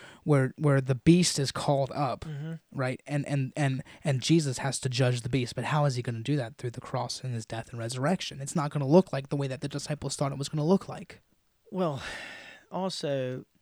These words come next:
Speaker 2: it's amazing how even Jesus even uses his own em-, enemies to fulfill the will of God.
Speaker 1: Right.
Speaker 2: On top of it all.
Speaker 1: Yeah.
Speaker 2: I mean, it wasn't like,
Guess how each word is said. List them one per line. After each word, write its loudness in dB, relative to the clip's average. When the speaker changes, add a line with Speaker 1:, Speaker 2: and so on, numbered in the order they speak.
Speaker 2:
it's -12
amazing -8
how -8
even -8
Jesus -4
even -6
uses -6
his -6
own -8
em-, -8
enemies -4
to -12
fulfill -8
the -10
will -6
of -10
God. -4
Speaker 1:
Right. 8
Speaker 2:
On 0
top -2
of -2
it -4
all. -6
Speaker 1:
Yeah. 6
Speaker 2:
I -4
mean, 4
it 2
wasn't 2
like, 0